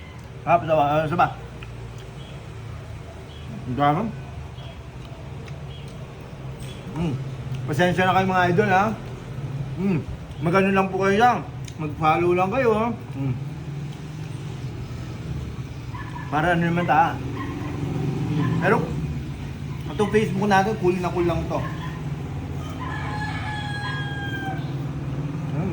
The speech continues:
grabe. Ang sarap. Ano po bang ano nyo, gusto nyo mangyayari sa buhay nyo? Ano? Nyo? Ang sarap na yan.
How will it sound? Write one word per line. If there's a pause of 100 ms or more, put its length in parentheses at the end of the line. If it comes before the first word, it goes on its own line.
grabe. (2000)
Ang
sarap. (2000)
Ano
po
bang
ano
nyo, (580)
gusto
nyo
mangyayari
sa
buhay
nyo? (1900)
Ano? (2250)
Nyo? (1800)
Ang
sarap
na
yan.